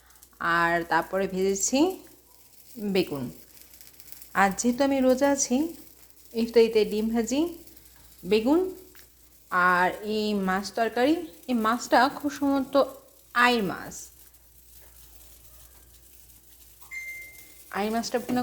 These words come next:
করে ফেললাম। আর ওভেনও আমি নতুনই কিনেছি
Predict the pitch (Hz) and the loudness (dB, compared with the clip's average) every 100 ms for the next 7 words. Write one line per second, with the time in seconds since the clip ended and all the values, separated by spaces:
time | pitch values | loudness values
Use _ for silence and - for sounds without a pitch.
0 | 240 254 254 254 240 247 294 - - - | 0 0 0 -4 -2 -2 -2 -6 -12 -20
1 | - - - - - 208 196 196 202 202 | -4 -4 -2 -6 0 2 2 0 -4 -8
2 | - - - - - - - - - - | -14 -20 -20 -20 -20 -20 -20 -20 -20 -20
3 | - - - 233 233 285 311 311 302 226 | -20 -18 -2 2 6 6 6 6 4 4
4 | 226 233 220 220 233 - | 0 -2 -2 -4 -4 -4